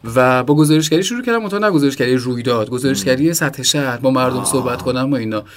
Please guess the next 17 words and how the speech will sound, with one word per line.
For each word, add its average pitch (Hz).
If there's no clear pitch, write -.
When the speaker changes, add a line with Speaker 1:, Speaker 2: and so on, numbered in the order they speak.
Speaker 1:
و 190
هیچ 262
وقتم 269
تو 254
رادیو 185
کار 220
ورزشی 135
نکردم. 87
هیچ -
وقت. -
همیشه 190
طنز 190
و 196
اجتماعی 117
و 98
اینا 98
بودم. -